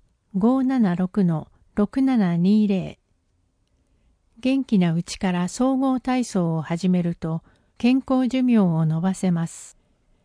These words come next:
体験歓迎。市民掲示板、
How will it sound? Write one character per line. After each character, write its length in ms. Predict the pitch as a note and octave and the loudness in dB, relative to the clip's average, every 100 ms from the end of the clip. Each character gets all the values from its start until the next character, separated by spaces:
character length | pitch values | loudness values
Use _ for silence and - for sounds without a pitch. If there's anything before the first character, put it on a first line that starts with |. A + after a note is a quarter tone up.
| _ _ | _ _
体 220 | - G#3 A#3+ | -4 -2 -2
験 320 | A#3 A3 G3 | 2 2 2
歓 320 | - F3+ G3 | 0 2 2
迎。 380 | F3 E3 D3+ - _ _ _ _ _ _ _ _ _ _ _ _ _ _ _ _ _ _ _ | 2 0 -6 -12 _ _ _ _ _ _ _ _ _ _ _ _ _ _ _ _ _ _ _
市 200 | - G#3+ | -6 0
民 220 | C4 C4 | 2 0
掲 300 | - A#3 A3 | 0 2 2
示 140 | G3+ G3 | 0 -2
板、 380 | F#3 F3+ F3 | 0 0 -2